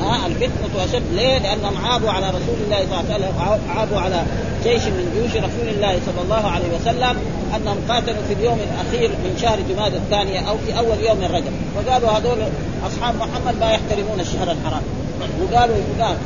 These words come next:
"والله أنزل في ذلك: 'يسألونك عن الشهر الحرام قتال فيه، قل قتال فيه كبير، نعم، وصد عن سبيل الله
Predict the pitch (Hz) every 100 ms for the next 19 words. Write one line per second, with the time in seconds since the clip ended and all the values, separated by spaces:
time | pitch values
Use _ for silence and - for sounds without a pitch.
0 | - 185 214 247 247 233 226 220 214 -
1 | 185 233 247 208 196 180 226 214 202 185
2 | 185 233 214 202 - 226 214 185 - 220
3 | 208 196 - 262 233 202 226 262 226 220
4 | - 202 196 190 202 143 - - - -
5 | 170 220 254 233 240 226 202 - 190 208
6 | 185